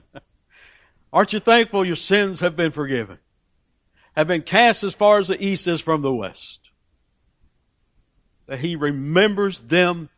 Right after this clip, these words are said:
no more. "I write to you, little children, because your sins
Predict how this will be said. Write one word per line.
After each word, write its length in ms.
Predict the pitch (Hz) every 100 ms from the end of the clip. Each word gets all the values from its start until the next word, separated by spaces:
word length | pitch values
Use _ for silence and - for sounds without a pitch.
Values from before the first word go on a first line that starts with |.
| _
no 520 | 131 151 156 151 - _ _
more. 440 | 120 139 139 117 - _ _ _ _ _ _ _ _ _ _ _ _ _ _ _ _ _ _ _ _ _ _ -
"I 80 | 117
write 360 | 131 185 240
to 100 | -
you, 160 | 165 147
little 240 | 139 139
children, 340 | - 147 160 185
because 320 | 147 151 131
your 80 | 127
sins 640 | - 180 208 196 160 -